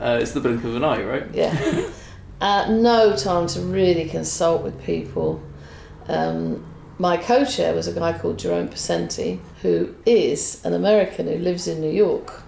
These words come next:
Speaker 2: He
Speaker 1: Mm-hmm.
Speaker 2: was running a company called Benevolent A I at the time
Speaker 1: Mm-hmm.
Speaker 2: in the
Speaker 1: Mm-hmm.
Speaker 2: U K. So he was in London every other week.
Speaker 1: Right, okay.
Speaker 2: We rarely were in London at the same time 'cause
Speaker 1: Mm-hmm.
Speaker 2: my fl-, my diary was full of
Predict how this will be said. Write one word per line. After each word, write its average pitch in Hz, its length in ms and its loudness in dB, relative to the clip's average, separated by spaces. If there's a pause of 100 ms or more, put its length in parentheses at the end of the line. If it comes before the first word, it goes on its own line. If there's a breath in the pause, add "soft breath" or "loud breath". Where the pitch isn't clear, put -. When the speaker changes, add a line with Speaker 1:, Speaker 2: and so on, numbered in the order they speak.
(100)
Speaker 2:
He - 60 -14 (100)
Speaker 1:
Mm-hmm. 82 80 -4
Speaker 2:
was 85 160 -8
running 185 360 2
a - 60 -10
company 160 540 -4 (260 loud breath)
called 87 180 -4
Benevolent 85 440 -4
A - 40 -8 (140)
I 98 200 -2
at - 100 -8
the - 80 -12
time 90 320 -6
Speaker 1:
Mm-hmm. 104 40 -2
Speaker 2:
in 92 120 -2
the 87 60 -2
Speaker 1:
Mm-hmm. 85 180 -2
Speaker 2:
U - 60 -14
K. 95 320 -4 (480 loud breath)
So 208 120 2
he 190 60 4
was 185 100 2
in 202 140 4
London 180 320 2
every 175 260 2
other 170 160 0
week. 220 400 -4 (140)
Speaker 1:
Right, 135 260 -8
okay. 131 360 -6
Speaker 2:
We 208 200 2
rarely 196 1080 4
were 175 140 0
in 165 120 0
London 160 300 0
at 156 40 0
the - 60 -4 (120)
same 165 100 0
time 240 200 2
'cause 208 160 2
Speaker 1:
Mm-hmm. 175 80 -2
Speaker 2:
my 175 180 2
fl-, - 400 -6
my 170 320 0 (600)
diary 175 320 2
was 170 120 -4
full 170 200 0
of 160 120 0